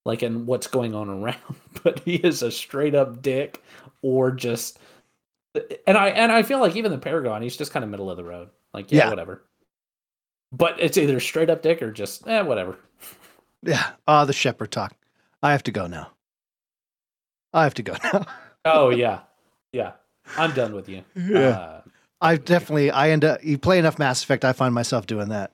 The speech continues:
Speaker 2: all the time. Just end, abruptly ending a conversation. "I have to go now." <laughs> You just walk away.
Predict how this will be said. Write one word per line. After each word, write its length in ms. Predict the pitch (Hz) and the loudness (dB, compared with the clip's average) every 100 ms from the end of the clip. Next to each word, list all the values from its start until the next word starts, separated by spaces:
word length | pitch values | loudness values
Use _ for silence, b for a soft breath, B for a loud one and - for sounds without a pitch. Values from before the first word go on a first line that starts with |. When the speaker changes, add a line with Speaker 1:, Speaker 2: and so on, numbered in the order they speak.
| - | 0
Speaker 2:
all 160 | 120 | 0
the 80 | 117 | 0
time. 320 | 117 107 104 - _ _ _ _ _ | -2 -8 -8 -14 _ _ _ _ _
Just 220 | 165 151 - | 2 2 2
end, 260 | 135 139 135 | 0 0 -2
abruptly 520 | 135 113 123 113 135 | -4 2 2 2 -2
ending 200 | 123 120 | -2 -4
a 80 | 120 | -4
conversation. 480 | 123 113 113 123 120 - - | -4 -4 -4 -4 -6 -10 0
"I 100 | 170 | 2
have 120 | 156 | 2
to 80 | - | -8
go 140 | 160 | -12
now." 240 | 156 90 - | -12 -16 -6
<laughs> 40 | |
You 240 | 151 - | -4 2
just 300 | 262 214 240 | 4 4 2
walk 260 | 185 170 - | 2 0 2
away. 360 | 208 170 202 | 0 2 0